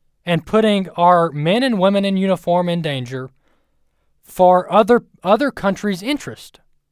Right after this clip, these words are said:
Now, I understand we have allies overseas and we need to protect and defend our allies. I understand all that.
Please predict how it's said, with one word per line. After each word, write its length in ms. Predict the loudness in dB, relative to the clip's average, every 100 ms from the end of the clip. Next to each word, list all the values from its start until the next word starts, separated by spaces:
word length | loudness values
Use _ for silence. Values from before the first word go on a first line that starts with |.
| _ _ _ _ _ _ _
Now, 220 | 2 4
I 160 | 4 2
understand 640 | -2 -4 -8 -6 -6 -4
we 120 | -4
have 220 | -4 -4
allies 640 | -4 -6 -4 -4 -4 -6 -6
overseas 580 | -8 -10 -12 -10 -10 -8
and 100 | -10
we 80 |
need 120 | -10 -10
to 80 |
protect 640 | -14 -20 -14 -8 -8 -10 -18 _ _ _ _ -12
and 140 | -8
defend 380 | -8 -6 -4 -2
our 120 | -2
allies. 540 | -2 -6 -4 -6 -6
I 180 | -8 -8
understand 440 | -8 -8 -8 -8 -8
all 100 | -12
that. 180 | -20